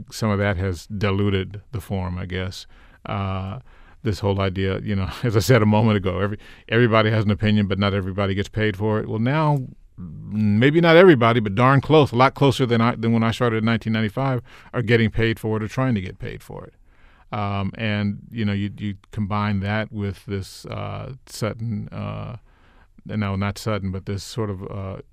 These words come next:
a-, advancing ethos that, that facts don't matter and that the truth is whatever you need it to be. And I think that,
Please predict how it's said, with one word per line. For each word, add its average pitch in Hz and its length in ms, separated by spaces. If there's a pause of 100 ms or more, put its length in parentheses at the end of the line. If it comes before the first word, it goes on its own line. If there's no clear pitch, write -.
(280)
a-, 107 340
advancing 104 540
ethos 104 540
that, 90 180 (120)
that 98 220
facts 120 400
don't 107 260
matter 101 300
and 98 100
that 95 120
the - 40
truth 107 280
is 95 120
whatever 98 280
you 98 120
need 104 200
it 107 100
to 98 100
be. 98 280 (460)
And 101 320
I 104 120
think 120 260
that, 110 160